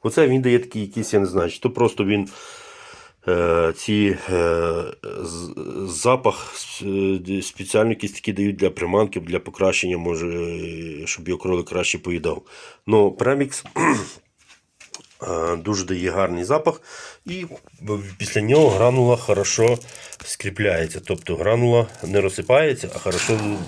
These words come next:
має таку ніби липучість, і хорошо вона от, е, так скріпляється. Отака гранула. Я гранулу перевіряю, щоб гранула була, наприклад, е, тверда, то такої я беру її отак.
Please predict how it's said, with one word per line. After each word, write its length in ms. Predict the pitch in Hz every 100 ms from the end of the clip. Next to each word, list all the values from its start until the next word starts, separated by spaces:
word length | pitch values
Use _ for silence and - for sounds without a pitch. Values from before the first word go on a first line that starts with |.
| 92 92
має 300 | 98 98 92
таку 320 | 92 - 101
ніби 420 | 90 82 87 87 - - - - - - - -
липучість, 760 | 90 87 85 131 139 120 - 92
і 20 |
хорошо 480 | 87 92 92 - 107
вона 180 | 104 98
от, 380 | 95 95 - - -
е, 340 | 87 85 80 - - - - _
так 160 | - 92
скріпляється. 720 | - 95 92 82 76 78 - - -
Отака 380 | 87 90 - 85
гранула. 460 | 82 117 123 117 110 _ _ - - - - _ _ _
Я 160 | - 120
гранулу 440 | 107 104 98 92
перевіряю, 760 | 87 - 92 95 98 107 117 107 - -
щоб 200 | - 90
гранула 380 | 98 95 92
була, 320 | 87 90 92 82 _ _ _ _ _ _
наприклад, 580 | 92 - 98 90 82 - - - - 90
е, 180 | 87
тверда, 420 | 82 95 107 156 85
то 180 | -
такої 280 | 90 - 92 87
я 60 |
беру 220 | 80 87
її 260 | 85 85 82 _ _ _ _ _ _ _
отак. 520 | 87 90 123 131 -